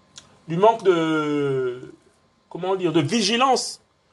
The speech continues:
de ces personnes appelées par le Seigneur. Vous avez les œuvres. C'est-à-dire que le Seigneur travaille avec eux. Et ces personnes vous déclarent que les œuvres qu'elles font ne viennent pas de nous, ne viennent pas de nos mains, ne viennent pas de notre sagesse.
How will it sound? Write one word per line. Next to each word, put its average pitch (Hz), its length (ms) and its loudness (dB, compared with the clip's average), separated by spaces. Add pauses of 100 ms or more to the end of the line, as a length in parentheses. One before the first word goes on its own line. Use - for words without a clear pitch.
(220)
de 147 80 -10
ces 202 180 4
personnes 175 460 -2 (380)
appelées 156 320 0
par 156 140 0
le 131 80 0
Seigneur. 131 260 -8
Vous 202 240 2
avez 190 180 6
les 165 240 2
œuvres. 165 420 2 (600)
C'est-à-dire 175 360 0
que 196 80 2
le 170 60 0
Seigneur 165 320 -2
travaille 175 360 0
avec 165 300 2
eux. 147 200 -4 (400)
Et 165 160 -4
ces 214 120 -2
personnes 202 400 -2
vous 180 120 -14
déclarent 190 460 0
que 147 200 -8 (240)
les 143 220 -2
œuvres 214 140 0
qu'elles 190 240 2
font 220 240 -4
ne 170 100 -4
viennent 175 360 0
pas 180 200 2
de 151 140 -2
nous, 226 300 -6 (320)
ne 151 80 -8
viennent 196 280 0
pas 196 160 2
de 165 100 0
nos 190 160 0
mains, 208 260 0
ne 147 100 -8
viennent 180 220 0
pas 196 160 4
de 170 100 2
notre 180 260 -2
sagesse. 151 640 0